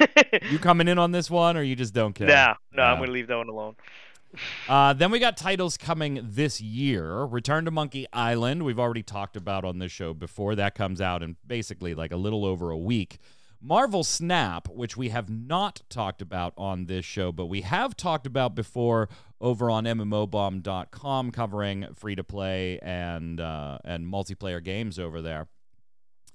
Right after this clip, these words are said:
Speaker 1: This is a card game for mobile and P C, a collectible card game, a digital one, by, uh, Ben Brody. And if you don't remember, that's the former director of Hearthstone.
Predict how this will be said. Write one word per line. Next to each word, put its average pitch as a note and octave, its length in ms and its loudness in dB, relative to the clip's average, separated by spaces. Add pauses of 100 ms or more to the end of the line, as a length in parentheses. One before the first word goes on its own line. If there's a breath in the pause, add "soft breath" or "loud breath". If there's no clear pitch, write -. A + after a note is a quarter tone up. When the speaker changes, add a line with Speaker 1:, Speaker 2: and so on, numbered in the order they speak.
(340)
Speaker 1:
This F3 280 -2
is C3+ 480 0
a A2 580 0
card E3+ 360 -2
game F#2+ 460 -4 (280)
for A#2 100 -6
mobile C#3 520 2
and C3 240 -4
P B2 180 -6
C, F#2 300 -6
a F#2+ 40 -10
collectible A2+ 540 -6
card G#2+ 340 -6
game, D#2+ 300 -8 (360)
a E2 120 -10
digital G#2 480 -4
one, F2+ 260 -4 (460)
by, C3 300 -2
uh, G#2 260 -4
Ben C#3+ 300 -2
Brody. G2+ 560 -2 (360)
And G2 180 -4
if F2+ 140 -4
you B2 60 -2
don't G3 160 0
remember, F2 720 -2 (140)
that's C3+ 280 -4
the F3 80 -4
former F#3 320 0
director C#3 460 -2
of F#2 80 -6
Hearthstone. D#2 600 -6